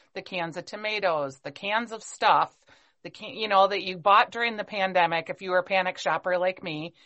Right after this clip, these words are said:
And now you've been staring at that can of,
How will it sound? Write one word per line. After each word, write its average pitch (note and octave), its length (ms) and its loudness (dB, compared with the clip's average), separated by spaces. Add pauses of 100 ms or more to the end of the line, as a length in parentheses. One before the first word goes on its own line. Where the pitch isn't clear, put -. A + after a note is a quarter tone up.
(300)
And G3 120 -4
now F#3 200 6
you've G3 300 -4
been F#3+ 180 -6
staring A#3 640 0
at E3+ 160 -4
that E3 280 -2
can E3+ 600 -2
of, D#3+ 480 -2